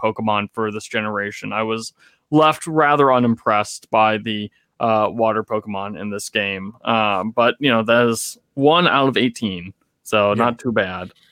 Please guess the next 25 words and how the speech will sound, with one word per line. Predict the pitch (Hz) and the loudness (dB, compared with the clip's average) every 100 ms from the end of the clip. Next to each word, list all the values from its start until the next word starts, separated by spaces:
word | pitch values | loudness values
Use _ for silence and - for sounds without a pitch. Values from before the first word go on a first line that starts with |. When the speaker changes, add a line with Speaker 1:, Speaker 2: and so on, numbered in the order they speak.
| _ _ - | _ _ -2
Speaker 2:
Yeah. | 110 104 98 | 0 2 2
Speaker 1:
Um, | 78 71 117 _ _ _ _ _ _ _ _ - | -2 -6 -10 _ _ _ _ _ _ _ _ -2
okay, | 127 156 262 | 2 4 2
Speaker 2:
Like, | 180 | 2
Speaker 1:
well. | 165 165 - | 2 4 4
Speaker 2:
I | 170 | 2
wanted, | 170 170 190 233 220 | 2 4 4 4 4
I | 165 | 2
wanted | 160 170 202 233 170 | 2 4 6 4 2
to, | 185 | -2
like, | 170 156 147 143 135 - - - | 2 4 4 4 0 -12 -16 -4
um, | 143 131 127 123 123 123 117 _ _ - - _ | 0 2 0 -2 -4 -10 -12 _ _ -20 -20 _
uh, | 147 135 | -4 -2
what's | 131 180 - | 0 0 2
the | 185 | 2
one | 156 147 | 4 2
that | 139 | 0
looks | 139 - | -2 -2
like | 135 120 - _ _ _ | -2 -2 -4 _ _ _
stone, | - 135 120 | -4 -2 -2
the, | 117 123 117 113 | -2 -2 -2 -4
the, | 123 113 - 139 | -6 -8 -10 -10
the | 127 113 110 107 _ _ _ 104 - _ _ - | -6 -6 -6 -12 _ _ _ -20 -20 _ _ -14
stone | - - 113 110 | -10 -6 -6 -6
one? | 104 101 | -8 -12